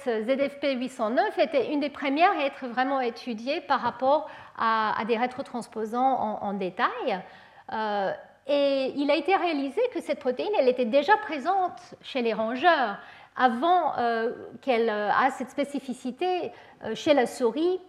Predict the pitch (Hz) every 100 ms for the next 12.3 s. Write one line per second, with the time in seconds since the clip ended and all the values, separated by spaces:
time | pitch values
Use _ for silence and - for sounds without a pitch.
0 | - 320 339 349 269 220 208 - 254 -
1 | 240 - 262 240 240 - 254 254 240 233
2 | 240 220 220 - - - - - - _
3 | _ _ - 320 349 - 285 254 226 208
4 | 233 233 269 240 220 359 440 320 - 254
5 | 247 262 392 359 - 247 294 294 233 214
6 | 240 233 220 220 339 494 254 262 254 254
7 | 262 233 269 277 269 359 466 - - 277
8 | - 262 247 339 403 - 339 403 415 -
9 | 285 240 277 294 339 262 247 254 247 -
10 | 220 247 262 254 247 226 - 226 - 226
11 | 196 185 185 - - - 208 202 247 214
12 | 208 202 190